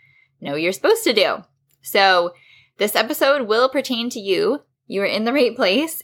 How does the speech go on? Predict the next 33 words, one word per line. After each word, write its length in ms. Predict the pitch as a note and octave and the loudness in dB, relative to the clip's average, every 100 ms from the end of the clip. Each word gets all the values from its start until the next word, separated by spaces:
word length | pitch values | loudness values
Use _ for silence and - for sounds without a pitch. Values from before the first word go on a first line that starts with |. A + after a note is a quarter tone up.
| - | 0
if 320 | G#3+ C4+ - | 2 2 -2
you 360 | A3+ B3 B3 B3+ - | -4 0 0 0 0
are 140 | A3 | 0
looking 360 | A3 A#3 C4+ B3 | 0 -2 -2 -4
to 120 | G#3 | -4
use 320 | F3 E3+ F3 | -2 -2 -4
gentle 320 | - D#3+ E3+ | -2 -2 -2
discipline 440 | E3+ D#3 - E3 D3 | -4 -4 -6 -10 -8
strategies, 720 | - D3 C#3+ E3+ A3 E4 - _ | -4 -2 -2 0 0 -2 -8 _
maybe 240 | F3 E3 D#3+ | -8 -6 -6
more 340 | D#3+ D#3 D#3+ | -2 2 2
gentle 380 | D#3+ D3+ F3 E3 | 0 -4 -2 -2
than 180 | E3+ D#3 | -2 -6
you 80 | |
were 120 | D3+ F3+ | -4 0
raised 280 | D3+ D3+ | 0 -2
with. 220 | D#3+ F#3+ E4+ - _ - - - | 2 2 0 -8 _ -20 -20 -8
Uh, 220 | E3+ E3 | -2 0
if 180 | - F3 | 0 -2
parenting 440 | - F3+ F#3+ G3+ F3+ | -4 -4 -4 -4 0
well 200 | D#3 F#3 | 2 2
is 120 | G3 | 0
a 60 | |
priority 460 | - E3+ D3 D#3 E3+ | -6 -4 0 0 -2
for 120 | - | -4
you, 240 | G3 G#3 A#3 D4+ D4+ | 0 2 2 0 -2
I 80 | - | -6
know 140 | E3+ D#3+ | -8 -8
that's 140 | D#3 | -8
probably 640 | - E3+ D#3+ D#3+ D#3 D3+ - _ - | -10 -10 -8 -6 -6 -6 -10 _ -2
already 380 | G#3 D4 C4 A#3 | 0 2 2 2
the 140 | G3+ | 0
case 420 | F#3 F3+ B3 - | -2 -2 -2 -4